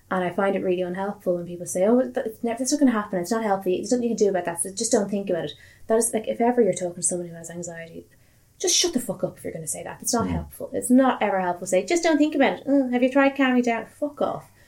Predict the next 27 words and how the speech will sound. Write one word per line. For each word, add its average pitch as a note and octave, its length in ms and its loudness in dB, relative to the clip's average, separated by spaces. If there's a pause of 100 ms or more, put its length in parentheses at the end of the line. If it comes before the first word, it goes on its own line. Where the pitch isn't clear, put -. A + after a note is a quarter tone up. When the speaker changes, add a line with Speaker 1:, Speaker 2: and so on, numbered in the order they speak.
(320)
Speaker 1:
But G3+ 100 -4
what G#3+ 100 6
Speaker 2:
Have B3 60 10
a D4 40 8
Speaker 1:
is C#4+ 60 4
Speaker 2:
cup - 60 0
of A3+ 60 6
Speaker 1:
helpful, F3+ 360 4
Speaker 2:
tea. - 60 -10 (240)
Speaker 1:
what C#4 140 4
is F4 100 4
helpful A3 320 4
is F#3+ 180 0
to - 100 -4
take A3 260 0
out F#3+ 160 0
all G3 180 4
those F3+ 280 2
eventualities, E3+ 580 -6
and F3 80 -6
some A3+ 160 2
of G#3 60 0
them F3+ 120 -2
are F3+ 120 -4
going E3+ 320 -2
to - 120 -10
be D#3 280 -8